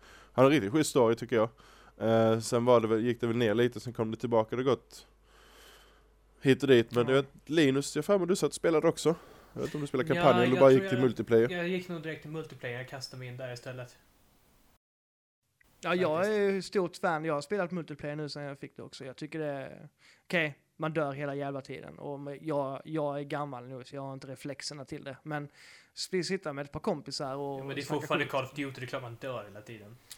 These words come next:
Speaker 2: <laughs> Jo, men... Det, det
Speaker 1: A-, alla såna här
Speaker 2: Ja.
Speaker 1: tolvåringar som sitter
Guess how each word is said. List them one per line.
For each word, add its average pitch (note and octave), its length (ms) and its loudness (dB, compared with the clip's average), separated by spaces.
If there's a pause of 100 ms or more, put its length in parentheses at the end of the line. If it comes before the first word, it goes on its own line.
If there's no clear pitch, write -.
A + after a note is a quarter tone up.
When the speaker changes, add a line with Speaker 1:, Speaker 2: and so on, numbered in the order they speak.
(200)
Speaker 2:
<laughs> A3 100 12
Jo, A3 300 6
men... G#3 300 0 (400)
Det, F#3+ 360 2
det F#3 200 -6 (260)
Speaker 1:
A-, C3 200 8
alla C3+ 240 12
såna B2+ 160 4
här - 20 -4
Speaker 2:
Ja. D3 60 -6
Speaker 1:
tolvåringar B2 640 8 (480)
som A#2 160 -6
sitter C3+ 100 4